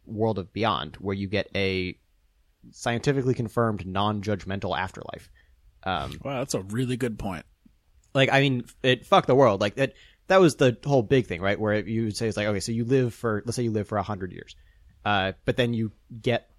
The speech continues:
Speaker 1: like, if you, if you choose Beyond in any of the endings, like, she explicitly describes, like, how the afterlife works, and it's like, yeah, it's not heaven, it's not hell, it's just, like, a place,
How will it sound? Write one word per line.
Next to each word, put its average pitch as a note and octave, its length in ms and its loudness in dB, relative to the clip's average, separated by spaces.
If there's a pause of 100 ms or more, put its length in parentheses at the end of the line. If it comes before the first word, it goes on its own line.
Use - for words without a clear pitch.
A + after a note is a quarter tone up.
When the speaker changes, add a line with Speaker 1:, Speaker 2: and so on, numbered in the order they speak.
(200)
Speaker 1:
like, A#2 220 -2
if C3 160 -4
you, C#3 200 0
if C3+ 180 0
you C3+ 160 0 (160)
choose D#3 300 2
Beyond A2+ 480 0
in G2+ 80 -4
any G#2+ 140 -2
of F#2+ 80 -4
the F2+ 100 -4
endings, D2+ 420 -6 (360)
like, G#2 180 -4
she A2+ 160 -2
explicitly A2+ 540 -4
describes, G#2 680 -2
like, F#2+ 160 -6
how G2+ 220 -4
the F#2+ 140 -2
afterlife G2 480 -2
works, F#2 260 -6
and E2+ 80 -12
it's F2 100 -14
like, F2 140 -8
yeah, C3+ 100 0
it's B2 140 -4
not C#3 160 -4
heaven, B2 200 -4
it's A#2 140 -8
not A2+ 160 -2
hell, A2 180 -2
it's - 120 -12
just, - 140 -10
like, A2 100 -4
a G#2+ 60 -8
place, - 440 -6